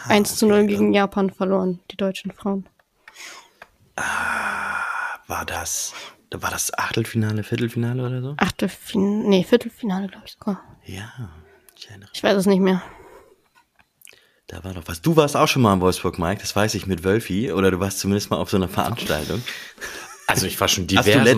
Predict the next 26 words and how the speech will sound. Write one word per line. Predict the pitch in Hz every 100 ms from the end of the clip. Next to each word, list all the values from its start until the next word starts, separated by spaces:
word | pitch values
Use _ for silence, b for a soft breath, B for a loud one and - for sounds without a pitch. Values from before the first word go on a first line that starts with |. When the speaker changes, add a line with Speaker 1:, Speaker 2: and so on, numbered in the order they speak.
| 104
Speaker 3:
Mal | 104 98 - -
Speaker 2:
gebeichtet? | 120 107 107 156 - 90 - - - B B B B B
Speaker 3:
Ja, | 107 107
ja, | 107 101
ja, | 101
ja, | 98 90
genau. | 92 85
Das | 87 -
war, | 101 101
das | 110 -
war, | 113
das | 107 107 120
mit | 113
Wölfi | 107 117 143 160 143
war | 127 131
ja | 127 117
dieses | 113 107 107 -
Spiel, | - 117 104
wo | 107
ich | 104
mit | 95
meinem | 104
Sohn | 92 104 139 127
war, | 131 127
nachdem | 107 - 113 113
wir | 107 110 110